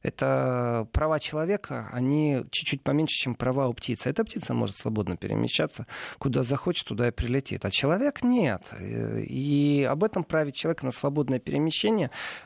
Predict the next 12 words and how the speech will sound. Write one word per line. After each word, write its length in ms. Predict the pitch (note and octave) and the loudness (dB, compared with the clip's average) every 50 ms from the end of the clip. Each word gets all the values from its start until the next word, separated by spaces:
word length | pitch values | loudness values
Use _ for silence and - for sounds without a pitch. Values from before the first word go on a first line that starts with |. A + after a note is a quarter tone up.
| - | -8
э, 180 | - D#3 D3+ D3+ D3+ | -2 0 0 2 2
все 300 | C#3 - - - F3+ F3 | 2 0 2 2 2 2
рассуждают, 540 | D#3+ D#3 - - F3 D#3 C#3 G#3+ A3+ G#3+ - | 2 2 0 0 -2 0 2 2 2 2 2
но 60 | D#3 | 0
с 80 | D#3+ - | -2 0
точки 300 | - B3+ - - - B3+ | -2 -2 -2 0 0 0
зрения 500 | G3+ F#3+ F3 F#3 F#3 F3+ F#3 G3+ G#3 G3+ - - - - | 0 2 2 2 4 4 4 2 0 -2 -4 -10 -8 -4
закона, 680 | - B2+ C3 F#3+ G#3+ - - D#3+ C#3 B2+ A#2 A#2+ C3+ - - | 0 2 2 2 0 0 -2 -4 -2 -2 -2 -4 -6 -8 -12
с 80 | - - | -10 -4
точки 300 | - F#3+ - - - G3 | -4 -2 -2 0 0 0
зрения 380 | E3 D3+ E3 D#3+ D#3+ E3+ E3 | 2 4 4 4 4 2 2
визы, 420 | D3 B2+ A2 G2+ F#2+ - G2+ G#2+ | 2 0 0 0 -2 -4 -6 -6